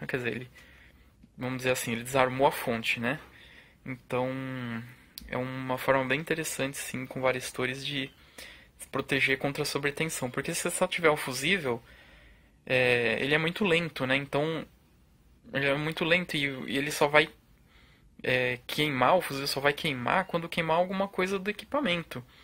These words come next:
Porque se você não tem o varistor lá pra queimar, e, pra se sacrificar, vamos dizer assim, pro circuito, né? Então, algum,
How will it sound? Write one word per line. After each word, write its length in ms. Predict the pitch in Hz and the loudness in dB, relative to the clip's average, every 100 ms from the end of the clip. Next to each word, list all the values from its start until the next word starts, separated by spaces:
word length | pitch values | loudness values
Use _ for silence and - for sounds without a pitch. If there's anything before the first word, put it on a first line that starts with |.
| - - - - - _ | -18 -16 -18 -20 -20 _
Porque 680 | - 139 - 143 143 135 131 | -6 -4 0 2 4 2 0
se 220 | 131 170 170 | -2 0 0
você 220 | 175 190 | 0 0
não 100 | 180 | 2
tem 120 | 170 | 2
o 40 | |
varistor 440 | 156 151 147 - 147 | 6 4 4 2 4
lá 100 | 139 | 4
pra 160 | 135 | 4
queimar, 520 | 131 123 127 165 160 - _ - - - - _ - - | 0 -2 2 2 2 -6 _ -20 -20 -20 -20 _ -20 -12
e, 720 | 131 127 123 120 120 127 - - _ - - - _ _ - - 131 - - 139 120 - | -6 -4 -4 -6 -8 -10 -14 -20 _ -20 -20 -20 _ _ -18 -6 -6 -6 -8 -4 -4 2
pra 280 | 135 117 | 4 4
se 160 | 110 139 | 0 -2
sacrificar, 720 | - 135 143 135 123 - 143 | 0 0 0 -4 -4 6 6
vamos 200 | 147 131 | 6 -4
dizer 120 | 123 | -2
assim, 200 | 120 - | -4 -4
pro 120 | 120 113 | -6 -6
circuito, 640 | - 113 165 196 - 123 | -6 -2 -2 -2 -2 -2
né? 180 | 143 190 - - - - - - - | -2 -4 -14 -20 -20 -20 -20 -20 -12
Então, 400 | 135 - 135 139 151 151 151 147 135 123 123 - - | -12 0 2 2 -2 -4 -4 -4 -6 -6 -10 -12 0
algum, 420 | - 127 127 147 | 2 2 0 -4